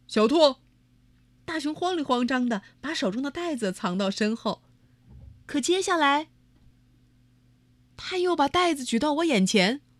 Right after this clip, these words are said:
晃了晃，说：“这是小玉给我的哦。”说着，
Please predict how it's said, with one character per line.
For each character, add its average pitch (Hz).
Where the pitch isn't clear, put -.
晃 294
了 220
晃， 214
说 202
：“这 381
是 339
小 185
玉 311
给 349
我 160
的 233
哦。” 311
说 170
着， 156